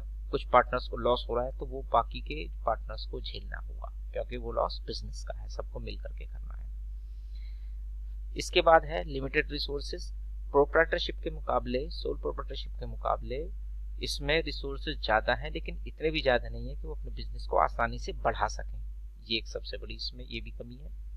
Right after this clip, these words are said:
Third point, possibility of conflicts, क्योंकि साझे में मिल करके काम करते हैं, जब तक understanding है ठीक है, नहीं तो conflict यानी मतभेद हो सकते हैं कभी भी। जिस दिन मतभेद हुए, disputes हुए, उसी दिन वो business बंद।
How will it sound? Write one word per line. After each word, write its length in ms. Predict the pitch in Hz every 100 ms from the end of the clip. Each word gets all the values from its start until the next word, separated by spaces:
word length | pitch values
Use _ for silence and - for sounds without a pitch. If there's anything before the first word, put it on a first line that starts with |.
| - - - - - - -
Third 260 | 135 -
point, 280 | - 151 185
possibility 580 | - 135 139 147 156 165
of 60 | 156
conflicts, 440 | - 120 - - - - - - - - -
क्योंकि 240 | - 131 151
साझे 360 | - 117 123
में 100 | 143
मिल 180 | 127 120
करके 260 | 127 123 135
काम 240 | 131 135
करते 280 | - 135 156
हैं, 80 | 151
जब 180 | 131
तक 160 | - 135
understanding 560 | 135 131 - 127 131 127
है 60 |
ठीक 280 | 120 127 123
है, 200 | 160 147
नहीं 120 | 120
तो 120 | -
conflict 440 | 147 123 - 131 131
यानी 200 | 123 127
मतभेद 380 | 120 - 127 123
हो 180 | 117
सकते 300 | 117 110 -
हैं 100 | 107
कभी 220 | 104 101 95
भी। 100 | -
जिस 200 | - 120
दिन 160 | 143
मतभेद 380 | 131 117 123 123
हुए, 180 | 117 151
disputes 760 | 208 - - - 123 123 -
हुए, 220 | 135 170 - - - -
उसी 220 | - 117 117
दिन 120 | 113
वो 120 | 104
business 400 | 101 - 196 - - - - -
बंद। 220 | -